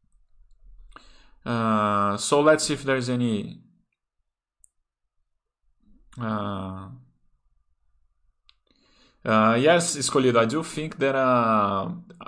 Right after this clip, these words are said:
uh, one of our, uh, goals here in Basta dot com is try to, to, to get some,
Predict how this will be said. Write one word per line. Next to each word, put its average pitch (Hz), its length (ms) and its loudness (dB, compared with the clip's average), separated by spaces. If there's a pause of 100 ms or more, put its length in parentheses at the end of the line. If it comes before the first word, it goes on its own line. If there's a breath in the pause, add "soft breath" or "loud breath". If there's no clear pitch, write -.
(480)
uh, 117 60 -2
one 117 300 2
of 131 260 -2
our, 113 500 0
uh, 107 140 -4
goals 123 400 0
here 113 240 0
in 104 140 -4
Basta 107 200 4
dot 110 180 0
com 123 160 -2
is 127 120 -6
try 135 160 0
to, 131 560 -6
to, 120 460 -4
to - 100 -12
get 113 220 0
some, 123 420 -4